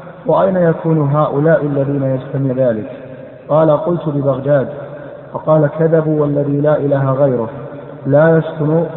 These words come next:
بغداد من يسمع ذلك." يقول ياقوت الحموي: ذم بغداد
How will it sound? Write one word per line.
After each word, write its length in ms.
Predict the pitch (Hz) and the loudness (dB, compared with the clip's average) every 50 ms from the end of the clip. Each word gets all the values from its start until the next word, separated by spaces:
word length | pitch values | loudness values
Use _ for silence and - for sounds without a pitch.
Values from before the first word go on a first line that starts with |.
| - - | -6 -4
بغداد 480 | 143 139 131 131 123 190 156 156 143 143 | -4 -2 -2 -2 0 2 4 4 4 4
من 340 | 139 135 139 135 131 135 151 156 | 2 2 2 2 2 2 2 0
يسمع 360 | 156 - - 147 139 127 135 131 | 0 0 -2 -2 -2 0 0 0
ذلك." 320 | 127 123 123 120 120 123 - - - - - - - - - - - - - - - - - - - 101 101 - - - _ _ _ _ _ _ _ _ _ _ _ _ - - _ _ _ - - _ _ _ _ - _ _ - - | 0 0 -2 -2 -4 -6 -10 -12 -16 -16 -16 -16 -18 -18 -18 -20 -20 -20 -20 -20 -20 -20 -20 -20 -20 -20 -20 -20 -20 -20 _ _ _ _ _ _ _ _ _ _ _ _ -20 -20 _ _ _ -20 -20 _ _ _ _ -20 _ _ -16 -14
يقول 360 | 139 127 - 160 156 156 151 151 | -14 -6 -4 -2 0 2 2 2
ياقوت 340 | 143 139 - 151 143 - | 0 0 -2 -4 -4 -4
الحموي: 520 | 123 120 143 147 147 143 135 139 143 147 151 - - - - - - - - - - - 139 | -8 -6 -4 -2 0 0 0 0 -2 -4 -4 -8 -14 -16 -18 -18 -18 -18 -18 -18 -16 -6 -2
ذم 240 | 160 165 170 170 156 | -2 0 2 0 2
بغداد 480 | 147 156 139 131 156 160 160 160 156 | 2 0 0 0 0 2 2 2 0